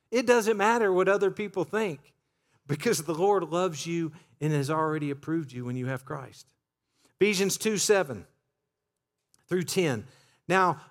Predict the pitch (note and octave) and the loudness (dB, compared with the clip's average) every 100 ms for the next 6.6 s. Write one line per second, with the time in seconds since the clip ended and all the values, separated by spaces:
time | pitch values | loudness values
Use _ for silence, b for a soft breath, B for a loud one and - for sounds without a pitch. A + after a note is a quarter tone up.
0 | - C3 G#3+ D4+ C4+ F#3+ A#3 B3+ - C3+ | -8 2 4 6 4 0 0 0 0 -2
1 | C3 D#3 D3+ D3 D#3 C#3 - - - - | -2 -2 0 0 -2 -4 -6 -16 -16 -16
2 | - _ _ _ _ D3+ D#3 D3+ G3 B3 | -18 _ _ _ _ -2 -2 0 4 4
3 | A#3+ A3+ - G#3+ G#3+ G#3+ G#3+ G3+ D#3 D3+ | 4 2 2 2 2 2 0 -2 0 0
4 | D#3 D3+ D#3 - _ _ _ - E3 G3 | 0 -2 -6 -16 _ _ _ -6 -2 0
5 | G3 F#3 G#3 A3 G#3 G3 F#3 D#3 E3+ F#3+ | 2 4 4 2 2 2 2 0 -2 0
6 | G3+ D#3+ C3 C3 - - | -2 -2 -4 -8 -20 -20